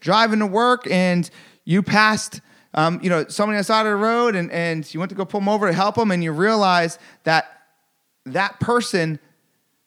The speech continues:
truly, truly needed your help, and you helped them not just that day, but forever, and you're grateful that you had the opportunity to pull over. Maybe you met your wife, you know,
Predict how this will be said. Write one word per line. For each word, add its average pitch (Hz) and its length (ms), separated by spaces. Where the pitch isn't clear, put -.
truly, 226 420
truly 220 300
needed 175 240
your 151 140
help, 180 360
and 151 100
you 143 120
helped 180 300
them 151 260
not 165 200
just 160 220
that 143 220
day, 165 200
but 139 180
forever, 147 440
and 135 100
you're 123 120
grateful 160 360
that 135 60
you 131 80
had 143 100
the 139 60
opportunity 135 460
to - 100
pull 139 140
over. 165 260
Maybe 190 420
you 180 100
met 185 180
your 165 100
wife, 170 380
you 160 100
know, 135 200